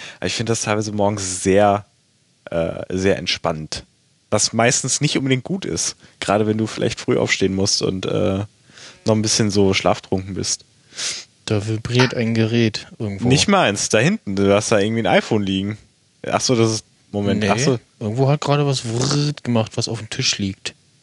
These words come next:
Speaker 1: Ja, das ist doch dein iPhone, das ist doch an dem Stand. Und meinst du, der bewegt sich nicht, wenn das Ding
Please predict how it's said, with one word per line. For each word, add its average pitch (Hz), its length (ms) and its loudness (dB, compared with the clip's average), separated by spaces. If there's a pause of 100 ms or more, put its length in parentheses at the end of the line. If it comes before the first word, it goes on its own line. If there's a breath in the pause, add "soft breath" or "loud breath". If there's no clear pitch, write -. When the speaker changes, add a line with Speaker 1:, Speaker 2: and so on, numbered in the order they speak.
(480)
Speaker 1:
Ja, 107 80 -4
das 113 120 -6
ist - 280 -4
doch 330 120 -2
dein 226 180 0
iPhone, 117 340 0
das 113 180 0
ist 131 120 -2
doch 151 60 6
an 147 80 2
dem 156 140 2
Stand. 180 460 0
Und 113 220 -4
meinst 123 260 0
du, 135 60 -10
der 131 100 4
bewegt 127 340 -2
sich - 200 -4
nicht, 214 160 -2
wenn 127 120 2
das 135 220 2
Ding 143 220 2